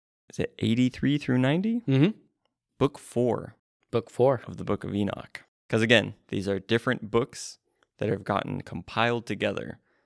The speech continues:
Speaker 1: So we're into book four, Animal Apocalypse, and really looking at this, it's kinda like a history book.
Speaker 2: Yeah.
Speaker 1: Which we hinted at with that beginning part, we're just saying, yes, it was a bunch of animals, but if you could understand Genesis a little bit,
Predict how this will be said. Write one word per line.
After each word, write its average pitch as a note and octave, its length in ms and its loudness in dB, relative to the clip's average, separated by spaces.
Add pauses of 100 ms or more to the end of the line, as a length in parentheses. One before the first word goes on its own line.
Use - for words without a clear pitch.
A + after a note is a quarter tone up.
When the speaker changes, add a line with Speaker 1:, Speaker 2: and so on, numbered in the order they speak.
Speaker 1:
So - 100 -20
we're G2 60 -4
into F#2+ 120 -4
book G#2+ 260 -4
four, G#2 380 0 (100)
Animal A2+ 340 4
Apocalypse, G#2 640 0 (360)
and G#2+ 340 0
really F3 240 2
looking C#3+ 260 2
at G#2+ 120 -2
this, B2 340 0 (380)
it's - 100 -20
kinda F4 220 -2
like B3 160 0
a G3+ 40 2
history F#3+ 360 2
book. - 400 -4 (480)
Speaker 2:
Yeah. C3 300 6
Speaker 1:
Which C#3+ 180 4
we D#3+ 160 6
hinted F3 440 4
at G#2 400 2 (200)
with B2 180 2
that G#2+ 220 4
beginning A#2+ 420 2
part, G#2+ 240 2
we're A2 80 -2
just G#2+ 120 -6
saying, A2 320 -2 (260)
yes, C3 260 2
it - 20 0
was G#2+ 120 -2
a G2+ 40 -12
bunch C3+ 200 -2
of - 80 -8
animals, A#2 580 0 (320)
but G#2+ 140 -2
if G2+ 120 -8
you A2 100 -2
could - 240 -4
understand A2+ 800 -2
Genesis A#2+ 560 -2
a G2+ 40 -8
little G#2 260 -6
bit, G2+ 300 0